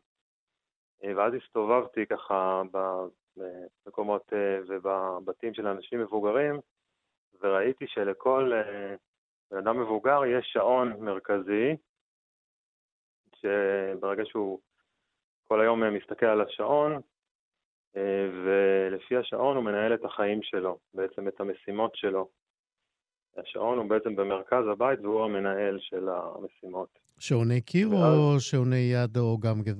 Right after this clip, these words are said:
Speaker 2: וגם?
Speaker 1: אני התחלתי משעון קיר. שמתי לב
Speaker 2: אוקיי.
Speaker 1: שיש שעון קיר באמת בכל בית של, אה, בן אדם מבוגר, וגם בבתים של, אה, אנשים, אה, צעירים יותר. אמ, ואז, אה, חשבתי על זה שבעצם, אה,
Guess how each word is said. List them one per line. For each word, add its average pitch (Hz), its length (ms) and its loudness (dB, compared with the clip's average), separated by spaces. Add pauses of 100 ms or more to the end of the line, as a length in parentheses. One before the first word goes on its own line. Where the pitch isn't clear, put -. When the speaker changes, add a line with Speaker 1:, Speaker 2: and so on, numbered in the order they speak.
(160)
Speaker 2:
וגם? 104 280 -2 (800)
Speaker 1:
אני 113 100 2
התחלתי 131 340 2
משעון 113 380 2
קיר. 95 320 0 (180)
שמתי 123 240 -2
לב 131 60 6
Speaker 2:
אוקיי. 110 140 0
Speaker 1:
שיש 123 200 0
שעון 120 260 -2
קיר 123 240 0
באמת 104 320 0 (100)
בכל 110 380 0
בית 101 320 4
של, 98 280 0
אה, 95 40 2
בן 98 120 2
אדם 110 200 2
מבוגר, 107 340 2
וגם 139 240 0
בבתים 131 420 -2
של, 120 260 2
אה, 123 140 2
אנשים, 127 400 -4
אה, 123 80 -2
צעירים 123 360 -4
יותר. 101 340 -4 (1080)
אמ, 98 340 -4 (180)
ואז, 117 280 2 (240)
אה, 113 200 -2
חשבתי 131 540 0
על 110 180 -2
זה 147 280 2
שבעצם, 120 920 -2 (1000)
אה, 101 200 -4